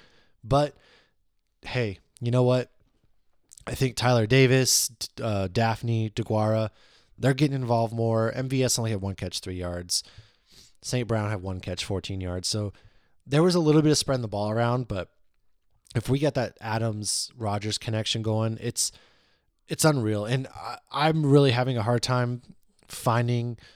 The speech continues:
that the Packers are gonna move on from both of those guys in the offseason. I don't wanna think about it right now. I just wanna enjoy what we have. Um, I really would do some dirty, dirty things to be able to get down to that,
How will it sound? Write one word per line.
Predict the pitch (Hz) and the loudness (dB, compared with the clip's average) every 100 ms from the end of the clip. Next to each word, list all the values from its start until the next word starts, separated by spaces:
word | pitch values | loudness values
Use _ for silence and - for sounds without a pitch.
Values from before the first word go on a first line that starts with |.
| _ _ - | _ _ -10
that | 113 | -10
the | - | -4
Packers | 113 107 117 107 | -2 0 0 -2
are | 104 | -2
gonna | 104 101 | -4 -2
move | 107 104 | -2 -2
on | 101 | -4
from | 95 92 | -6 -6
both | 92 92 | -6 -6
of | 98 | -6
those | 95 | -6
guys | 98 95 95 | -6 -6 -4
in | 95 | -6
the | |
offseason. | 95 95 - 104 92 95 95 _ _ | -6 -4 -4 -4 -6 -6 -10 _ _
I | |
don't | 110 101 | -6 -6
wanna | 90 | -8
think | - 113 | -8 -10
about | 113 113 117 | -4 -2 -2
it | 117 | -2
right | 117 | -4
now. | 113 117 | -2 -4
I | 107 | -2
just | 107 110 | -4 -4
wanna | 101 | -6
enjoy | 95 95 | -6 -6
what | 95 | -6
we | 92 90 | -6 -6
have. | 104 104 101 - - _ _ _ _ - | -2 0 -2 -6 -20 _ _ _ _ -12
Um, | 92 85 85 - - | -10 -10 -12 -18 -8
I | 107 | -4
really | 104 110 98 92 _ | 0 0 -2 -6 _
would | 110 104 | -8 -6
do | 95 104 98 | -4 -6 -4
some | - 98 | -4 -4
dirty, | 101 98 98 | -4 -4 -4
dirty | 95 90 | -6 -8
things | - 87 87 | -8 -10 -10
to | - | -8
be | |
able | 95 85 | -8 -8
to | |
get | 95 95 | -10 -8
down | 92 87 85 | -8 -8 -8
to | - 101 87 | -10 -10 -8
that, | 87 85 | -6 -8